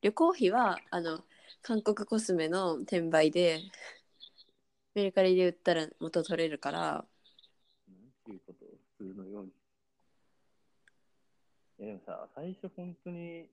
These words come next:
Speaker 2: 俺と後輩でビビってさ。
Speaker 1: うん。
Speaker 2: 二泊三日だからさ、二人ともリュックだったのよ。
Speaker 1: うん。
Speaker 2: で、俺はその、特集というか、アートブック、でかい本を買うっ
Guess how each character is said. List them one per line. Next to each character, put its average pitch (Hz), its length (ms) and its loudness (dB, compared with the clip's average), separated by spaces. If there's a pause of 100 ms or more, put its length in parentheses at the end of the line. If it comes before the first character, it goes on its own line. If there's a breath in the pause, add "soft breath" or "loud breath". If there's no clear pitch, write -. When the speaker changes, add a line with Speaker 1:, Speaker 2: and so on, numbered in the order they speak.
(1200)
Speaker 2:
俺 127 180 -10
と 139 100 -12
後 131 300 -14
輩 131 160 -12
で 123 80 -14
ビ 95 160 -14
ビ 139 80 -16
っ - 20 -20
て - 60 -20 (260)
さ。 - 80 -20 (600)
Speaker 1:
う 190 80 -4
ん。 170 240 -10 (1400)
Speaker 2:
二 160 60 -14
泊 185 240 -14
三 - 100 -18
日 - 200 -14
だ 113 40 -16
か - 120 -18
ら - 60 -20
さ、 - 100 -20 (120)
二 143 120 -14
人 143 60 -20
と 151 40 -16
も 135 80 -14
リ 139 80 -16
ュ - 0 -
ッ - 80 -20
ク - 80 -20
だ - 80 -20
っ - 80 -20
た - 80 -20
の - 80 -20
よ。 - 60 -20 (140)
Speaker 1:
う 175 260 -4
ん。 220 60 -20 (1300)
Speaker 2:
で、 117 60 -20
俺 143 160 -12
は 190 220 -12 (100)
そ 160 60 -16
の、 143 320 -16 (520)
特 - 240 -20
集 127 300 -14
と 92 60 -18
い - 100 -20
う - 40 -20
か、 - 200 -16
ア 131 140 -6
ー - 100 -14
ト 127 220 -14 (320)
ブ 120 80 -16
ッ - 20 -20
ク、 - 140 -20
で 107 100 -8
か 175 100 -10
い 139 60 -8
本 95 240 -18
を 87 60 -20
買 110 160 -12
う 113 60 -12
っ - 20 -16